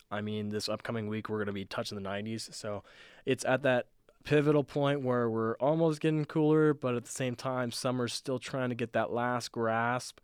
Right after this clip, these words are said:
you know, before the actual winter sets in. Um, so it'll be interesting to see in two weeks where we're at. It could be eighty degrees and nice, or it could be sixty degrees and cold. So we'll have to see and wait.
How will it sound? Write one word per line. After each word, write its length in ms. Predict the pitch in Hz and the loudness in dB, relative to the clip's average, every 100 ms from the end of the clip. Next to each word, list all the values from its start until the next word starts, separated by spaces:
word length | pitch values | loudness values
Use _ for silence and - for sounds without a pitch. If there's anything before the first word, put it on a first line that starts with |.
| _ - _ | _ -20 _
you 100 | - | -4
know, 100 | 117 | -2
before 420 | 110 110 - 117 113 | 0 -4 -2 0 0
the 140 | 110 | 0
actual 300 | 107 110 107 | -2 -4 -4
winter 360 | 104 107 - 104 | -4 -4 -6 -6
sets 320 | - 95 - | -4 -6 -4
in. 320 | 113 117 113 - - - - | -2 -2 -4 -10 -20 -20 -2
Um, 220 | 113 110 | 0 0
so 140 | - | 0
it'll 80 | 127 | 0
be 100 | 131 | 2
interesting 520 | 127 - 127 - 127 | 0 -2 -6 -6 -6
to 60 | 113 | -4
see 580 | - - 117 117 117 110 - | -6 -4 -2 0 -2 -4 -6
in 220 | 117 107 | -6 -6
two 160 | - 117 | -6 -4
weeks 260 | 113 - | -4 -6
where 180 | 113 110 | -4 -2
we're 180 | 107 92 | 0 -2
at. 340 | 98 107 107 | -2 -2 -2
It 140 | 101 104 | -4 -8
could 200 | 117 104 | -8 -6
be 400 | 107 104 104 98 _ - | -6 -4 -4 -8 _ -6
eighty 260 | 113 113 | -4 -4
degrees 340 | 110 107 113 110 | -4 -4 -4 -4
and 120 | 107 | -4
nice, 400 | 131 220 240 - | 0 0 0 0
or 100 | 190 | 0
it 40 | 190 | 2
could 160 | 180 | 0
be 220 | 160 143 - - - - | 0 0 -2 -12 -16 -10
sixty 400 | - 165 - 170 | -2 -2 2 0
degrees 480 | 151 143 151 151 - | 2 4 4 4 0
and 440 | 120 117 110 110 | -2 -2 -2 -6
cold. 680 | - - - 170 123 87 - - | -10 -16 -4 0 0 -2 -8 -20
So 300 | - - 107 | -10 -4 -2
we'll 160 | 104 117 | -2 -2
have 280 | - 143 - | 0 0 -2
to 80 | - | -10
see 300 | - 117 101 | -6 -6 -6
and 160 | 101 | -8
wait. 240 | 104 90 | -10 -10